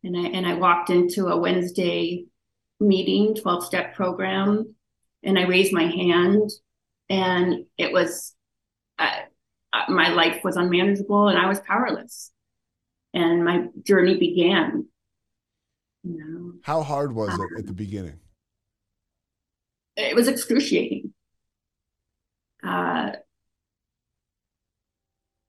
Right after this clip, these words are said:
Speaker 1: like, those early days were so hard, so hard to get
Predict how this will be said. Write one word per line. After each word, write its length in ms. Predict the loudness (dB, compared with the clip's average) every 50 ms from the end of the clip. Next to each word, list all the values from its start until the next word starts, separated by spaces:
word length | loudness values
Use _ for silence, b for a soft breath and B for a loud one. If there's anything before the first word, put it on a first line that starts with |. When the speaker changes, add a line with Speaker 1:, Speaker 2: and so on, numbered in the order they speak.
| _ _ _ _
Speaker 1:
like, 160 | -4 -4 0
those 240 | 2 4 4 4 4
early 380 | 4 4 4 6 6 4 4 4
days 440 | 2 2 2 4 2 2 0 -2 -6
were 100 | -6 -6
so 640 | -6 -6 -6 -6 -6 -6 -8 -6 -4 -2 -2 -2 -2
hard, 540 | -4 -2 0 0 2 2 0 0 -2 -6 -8 -14 _ _ _ _ _ _ _ _ _ _ _ _ _ _
so 480 | -10 -8 -6 -2 0 2 4 4 4
hard 600 | 2 2 0 2 2 2 2 0 0 -2 -6 -8 -12 _ _ _ _ -10
to 100 | -10 -4
get 300 | 0 2 2 2 2